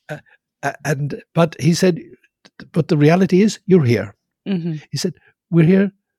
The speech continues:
Speaker 1: we believe in Christ, we try and listen to each other. And listening, he em-, em-, emphasized very much like Francis, the importance of listening, the importance of silence. I, I mean, the, the man is a gifted preacher.
Speaker 2: Mm-hmm. Very much so. One thing I appreciated that he spoke about was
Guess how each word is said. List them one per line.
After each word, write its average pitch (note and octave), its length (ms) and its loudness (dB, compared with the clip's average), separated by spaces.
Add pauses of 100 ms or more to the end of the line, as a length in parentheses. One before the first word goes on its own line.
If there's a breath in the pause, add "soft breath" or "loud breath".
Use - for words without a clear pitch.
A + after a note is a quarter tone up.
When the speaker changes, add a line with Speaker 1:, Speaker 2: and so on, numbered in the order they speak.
(320)
Speaker 1:
we D3+ 80 4
believe D3 320 4
in C3+ 80 -6
Christ, D#3+ 400 -4
we E3 80 -2
try D3+ 180 -2
and C#3 140 0
listen D#3+ 240 -2
to D3+ 120 -4
each D3 180 -4
other. D#3+ 240 -2 (380 soft breath)
And C#3+ 140 0
listening, D#3 440 0
he D3+ 120 0
em-, D#3 160 -2
em-, E3 180 -4
emphasized E3+ 520 -4
very F3 160 0
much C#3+ 240 -4
like C#3+ 160 -4
Francis, C#3+ 420 -6 (300 loud breath)
the D3 60 0
importance A#2+ 420 -2
of G#2+ 100 -6
listening, G3 460 0 (260)
the D3+ 60 -2
importance A#2+ 440 -4
of A#2+ 120 -6
silence. E3 500 -4 (140)
I, D3 240 -8
I D3 100 -4
mean, C#3+ 180 -4
the, C#3 240 -8
the - 80 -6
man D3+ 200 -2
is C3+ 140 -4
a B2+ 40 -14
gifted A#2+ 420 -8
preacher. - 320 -10
Speaker 2:
Mm-hmm. F3 640 -2
Very F#3+ 200 0
much - 180 -10
so. - 320 -6 (240)
One A#3 180 2
thing F4 180 2
I G#3+ 100 2
appreciated G3 680 0
that F3+ 120 -4
he F3 100 -4
spoke F3 280 -8
about E3+ 240 -6
was D#3+ 340 -8